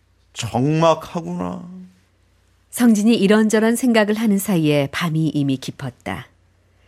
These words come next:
Speaker 2: 성진이 자려고 이불을 뒤척이는데 문득 눈앞에 여덟 선녀가 서 있거늘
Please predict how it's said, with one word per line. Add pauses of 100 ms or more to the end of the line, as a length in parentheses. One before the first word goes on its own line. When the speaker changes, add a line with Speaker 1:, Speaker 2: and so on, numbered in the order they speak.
(120)
Speaker 2:
성진이
자려고
이불을
뒤척이는데 (340)
문득 (240)
눈앞에 (240)
여덟
선녀가
서
있거늘